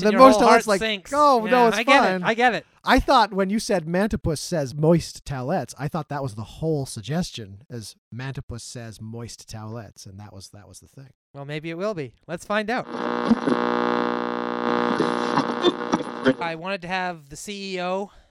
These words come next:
Speaker 2: and the president of the company in the room when I reported this information, 'cause it's drastic. And just brace yourselves, okay?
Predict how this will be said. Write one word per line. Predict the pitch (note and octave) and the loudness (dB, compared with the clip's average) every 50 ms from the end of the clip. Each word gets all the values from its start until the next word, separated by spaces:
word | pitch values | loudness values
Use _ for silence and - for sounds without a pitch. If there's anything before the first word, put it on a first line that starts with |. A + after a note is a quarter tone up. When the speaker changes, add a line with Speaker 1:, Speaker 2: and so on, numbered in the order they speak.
| _ _ _ | _ _ _
Speaker 2:
and | D3 D#3+ E3 E3 E3 D#3+ D#3 D#3+ D#3+ - - - - - _ _ _ _ _ _ _ _ | -16 -14 -12 -10 -10 -10 -12 -14 -16 -18 -20 -20 -20 -20 _ _ _ _ _ _ _ _
the | D3+ | -16
president | - - F#3 F#3 E3 F3+ F3 F3 | -12 -8 -8 -8 -8 -10 -12 -12
of | E3 D#3+ | -14 -14
the | - | -14
company | - E3+ E3+ - E3 D#3 D3+ | -14 -14 -14 -14 -14 -14 -14
in | D3 C#3 | -14 -14
the | C3+ C3 | -12 -12
room | D3 D3 D3 C#3+ | -12 -12 -12 -12
when | C#3 C3+ | -14 -14
I | C3 B2+ C3 C3 B2+ A#2 _ - | -14 -14 -14 -14 -16 -18 _ -20
reported | D3+ - - D#3+ D3 D3 | -20 -14 -10 -10 -10 -10
this | C#3+ D3 - D3+ | -12 -14 -16 -16
information, | C#3 - D3 C#3 C#3+ C#3+ - - D#3+ E3 - _ _ _ _ _ _ _ _ _ _ _ _ _ | -16 -16 -14 -14 -14 -14 -14 -14 -16 -18 -18 _ _ _ _ _ _ _ _ _ _ _ _ _
'cause | - D#3+ D#3 D3 | -14 -14 -12 -14
it's | D#3+ - - | -16 -14 -8
drastic. | E3+ E3 D#3+ D#3+ - - C3 - _ _ _ _ _ _ _ | -6 -4 -4 -4 -6 -10 -14 -18 _ _ _ _ _ _ _
And | - D3 C#3+ C#3+ C#3 C#3 C#3 C3+ - - - _ _ _ _ _ _ _ _ _ _ _ | -18 -16 -14 -14 -14 -14 -16 -18 -20 -20 -20 _ _ _ _ _ _ _ _ _ _ _
just | _ F3+ - | _ -6 -2
brace | C4 B3 A3 - | -2 -2 0 -2
yourselves, | G3 - - C#3 B2 A#2+ - - - - _ _ _ - | -8 -12 -12 -12 -14 -14 -18 -20 -20 -20 _ _ _ -20
okay? | C#3+ - F3 G3+ G#3+ | -10 -6 -6 -6 -6